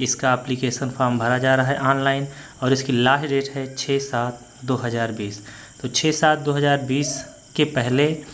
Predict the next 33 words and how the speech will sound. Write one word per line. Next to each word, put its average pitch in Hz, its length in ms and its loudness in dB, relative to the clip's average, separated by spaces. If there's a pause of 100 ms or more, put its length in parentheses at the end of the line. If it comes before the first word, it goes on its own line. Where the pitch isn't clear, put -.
(340)
इच्छुक 131 520 0
अभ्यर्थी 123 640 0 (240)
जो 143 220 2
भी 135 180 2 (200)
एनडीए 131 480 4
परीक्षा 131 380 -2
qualify - 960 -2
करना 120 320 0
चाहते 120 360 2
हैं 139 200 -2 (420)
वो 117 100 0
भर 107 180 0
सकते 135 380 -2
हैं। 143 200 0 (380)
छः - 300 2
बजे, 139 220 4
शाम 147 360 2
छः 147 260 2
बजे 110 240 0
तक। 104 220 -6 (720)
इसकी 147 280 4 (380)
फीस 147 380 2
जो 139 180 2
payment 147 440 4
है 143 220 4
वो 131 200 4
भी 139 120 2
छः 139 220 -2
तारीख 135 300 4
ही 147 160 -6
है 147 160 -2 (580)
और 131 220 2
exam 147 480 2